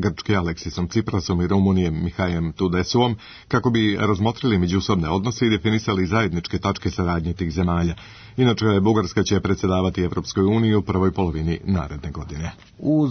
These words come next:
Speaker 2: posturjenu gardu i intoniranjem himne Bože pravde, poslanici Skupštine Srbije za manje od sat vremena započet će prvo jesenje redovno zasedanje.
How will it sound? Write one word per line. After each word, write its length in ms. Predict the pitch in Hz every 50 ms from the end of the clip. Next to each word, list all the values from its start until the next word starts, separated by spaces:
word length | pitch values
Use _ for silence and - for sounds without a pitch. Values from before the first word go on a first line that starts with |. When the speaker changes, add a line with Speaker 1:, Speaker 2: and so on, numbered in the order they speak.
| 117 123 -
Speaker 2:
posturjenu 560 | - 127 120 117 - 131 117 120 113 107 107
gardu 520 | 98 87 110 110 107 104 95 82 98 95 95
i 220 | 95 92 90 90
intoniranjem 640 | 90 90 85 90 82 90 92 90 90 85 87 87 80
himne 420 | - - 98 95 90 87 87 82
Bože 340 | 73 87 90 90 85 90 82
pravde, 500 | - - 104 104 101 98 95 101 92 87
poslanici 580 | - 90 90 90 - 98 92 92 85 - 92
Skupštine 480 | 80 - - 92 80 - - 82 85 82
Srbije 460 | - - 92 95 90 98 101 92 85
za 260 | 73 65 80 78 73
manje 280 | 73 82 85 85 85 82
od 120 | 80 78
sat 240 | - 98 95 95 95
vremena 460 | 95 92 98 95 98 95 95 95 92
započet 540 | 90 82 101 92 - 92 90 85 - 90 80
će 140 | - 90 85
prvo 300 | 80 - - 95 78 73
jesenje 520 | 73 80 80 78 - 85 78 76 78 73
redovno 420 | 73 78 78 65 71 67 71 69 69
zasedanje. 640 | 69 76 73 - 82 82 80 80 85 80 76 65